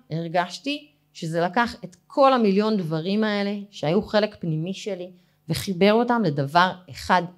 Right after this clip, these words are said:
הגיוני ואמיתי, שיש עוד אנשים שהם עם דברים דומים, זה לא סתם משהו שרק לך יש ואת לבד עם זה, וזה משהו שאפשר למצוא לו פתרונות ולהתמודד איתו באופן יותר אמיתי,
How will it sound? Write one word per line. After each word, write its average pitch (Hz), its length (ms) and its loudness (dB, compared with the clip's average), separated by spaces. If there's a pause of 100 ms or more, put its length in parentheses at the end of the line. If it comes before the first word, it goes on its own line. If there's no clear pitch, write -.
(100)
הגיוני 160 640 -4
ואמיתי, 135 640 -4 (440)
שיש - 520 0 (140)
עוד 247 280 6
אנשים 147 640 0 (320)
שהם 190 300 2
עם 190 120 0
דברים 202 400 2
דומים, 196 440 2 (280)
זה 247 160 4
לא 370 140 8
סתם - 380 0
משהו 151 260 -2
שרק 165 540 -2
לך 175 300 0
יש 110 280 -10
ואת 143 160 -2
לבד 147 340 2
עם 135 140 0
זה, - 160 -10 (460)
וזה 175 200 2
משהו 254 260 2
שאפשר 233 460 2
למצוא 196 360 2
לו 262 140 4
פתרונות 240 760 0
ולהתמודד 180 640 2
איתו 294 200 0
באופן 143 360 -2
יותר 139 300 -4
אמיתי, 139 580 -2